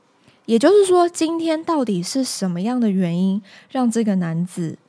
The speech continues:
最终死亡了呢？其实是他自己的负面期望、负面效应。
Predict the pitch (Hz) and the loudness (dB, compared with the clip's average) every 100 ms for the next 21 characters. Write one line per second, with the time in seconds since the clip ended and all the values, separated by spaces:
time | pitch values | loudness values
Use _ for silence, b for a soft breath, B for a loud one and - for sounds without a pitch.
0 | _ - 233 208 208 185 180 202 208 - | _ -2 0 2 0 -2 -2 -6 -12 -18
1 | - - 170 160 175 175 180 185 180 208 | -14 -6 -4 -4 -6 -4 -2 -2 -4 -8
2 | b b b _ _ _ b b b b | b b b _ _ _ b b b b
3 | - 240 262 262 254 - 247 196 - - | -8 -2 0 2 2 2 0 0 -6 -10
4 | 214 214 214 196 165 156 175 160 - _ | -6 -4 -2 -2 -4 -8 -8 -10 -14 _
5 | - 220 180 180 175 160 - - - - | -6 -2 0 0 -2 -6 -10 -8 -6 -8
6 | - - _ - 220 185 170 160 165 165 | -10 -20 _ -6 0 0 0 -6 -6 -8
7 | - 170 | -8 -10